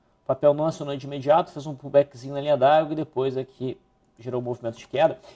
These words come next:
E o setor educacional pode dar pancada pra baixo se perder as mínimas recentes, tá? Então a gente tem que ficar de olho nesse setor. E Z T C três chamou a atenção. Pregão de hoje, se rompesse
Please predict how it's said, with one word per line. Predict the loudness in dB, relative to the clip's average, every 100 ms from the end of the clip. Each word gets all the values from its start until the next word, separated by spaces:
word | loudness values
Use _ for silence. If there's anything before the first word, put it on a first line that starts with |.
| _
E | -10
o |
setor | -6 0 2
educacional | 2 2 0
pode | 0 -2 0
dar | -2
pancada | 0 -2 0
pra | 0
baixo | 4 4 4 -6
se | -4
perder | -2 0 0
as | -2
mínimas | -4 -8 -8
recentes, | -8 -10 -8 -10 -12
tá? | -12 -8
Então | -8 -10 -18 _ _
a | -14
gente | -12
tem | -6
que |
ficar | -2 0
de | 0
olho | -4
nesse | -6
setor. | -10 -8 -8 -8 _ _ _ _ _ _ -4
E | 0
Z | 0
T | -2
C | -8
três | -6 0 0 0 -8 -20 _ _ -20 _ _ _ _ _ _
chamou | -8 -2
a | 0
atenção. | -2 0 0 0 _ _ _ _ _ _ _ -8
Pregão | -6 -6
de | -2
hoje, | 0 0 -4
se | -8
rompesse | -8 -4 4 4 4 -6 -10 -10